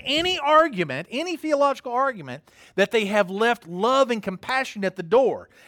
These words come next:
It is more important to be theologically right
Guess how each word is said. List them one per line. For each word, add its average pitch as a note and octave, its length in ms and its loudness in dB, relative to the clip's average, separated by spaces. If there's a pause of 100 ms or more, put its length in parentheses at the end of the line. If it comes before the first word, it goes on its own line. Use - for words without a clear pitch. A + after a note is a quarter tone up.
(100)
It A3+ 160 2
is G3 200 0
more C4 440 4
important C#4 500 2
to - 60 -4
be G3+ 160 -6
theologically B3+ 1040 0
right E3+ 640 2